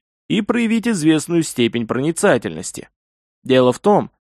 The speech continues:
что существует столько подражаний на этичность, столько фальшивых подделок под мораль,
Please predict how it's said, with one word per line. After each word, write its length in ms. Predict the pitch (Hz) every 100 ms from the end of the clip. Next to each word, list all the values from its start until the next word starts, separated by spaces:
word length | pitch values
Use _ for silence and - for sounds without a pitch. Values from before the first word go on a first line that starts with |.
| _
что 220 | - - 202
существует 680 | 208 202 190 - 220 196
столько 420 | - 196 143 117
подражаний 600 | 104 117 120 117 113 117
на 200 | 113 113
этичность, 640 | 110 196 202 - - - _ _
столько 520 | - - 240 233 220
фальшивых 540 | - 185 - 208 185 -
подделок 560 | 165 147 156 120 107
под 160 | - 110
мораль, 340 | 107 190 226